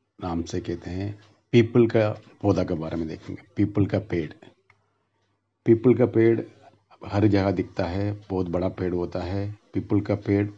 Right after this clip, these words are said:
बरगद का पेड़, दोनों अच्छा, बहुत ज़्यादा बड़ा हाइट में आता है। इसका, ये पीपल के पेड़ में इसका पत्ती, इसका फल,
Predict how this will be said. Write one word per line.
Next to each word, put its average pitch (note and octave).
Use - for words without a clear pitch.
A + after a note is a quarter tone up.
बरगद F#2
का G2
पेड़, F#2+
दोनों G#2+
अच्छा, G2+
बहुत G2+
ज़्यादा F#2
बड़ा F2+
हाइट F2+
में G2
आता F2
है। F2+
इसका, -
ये G#2
पीपल G#2+
के A2
पेड़ G#2+
में G#2+
इसका -
पत्ती, -
इसका G#2
फल, A2